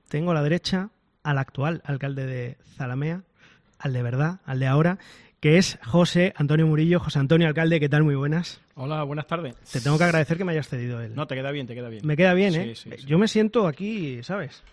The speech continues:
Speaker 1: Poderoso.
Speaker 2: Eh, de hecho, son los sillones que yo creo que hace, mm, pues a lo mejor cerca de cien años o más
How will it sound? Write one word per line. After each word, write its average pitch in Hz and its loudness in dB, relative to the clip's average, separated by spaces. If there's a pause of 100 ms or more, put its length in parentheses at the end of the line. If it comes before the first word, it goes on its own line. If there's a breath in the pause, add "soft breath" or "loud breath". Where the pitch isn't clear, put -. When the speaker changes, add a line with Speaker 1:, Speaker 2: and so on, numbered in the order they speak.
Speaker 1:
Poderoso. 135 -4
Speaker 2:
Eh, 143 -8
de 139 -4
hecho, 170 -4
son 156 -6
los 165 -6
sillones 156 -6
que 143 -10
yo 131 -8
creo 139 -10
que 143 -8
hace, 135 -4
mm, 143 -14
pues 107 -20
a 110 -16
lo 113 -16
mejor 120 -16
cerca 143 -14
de 147 -8
cien 147 -8
años 143 -8
o 143 -8
más 147 -8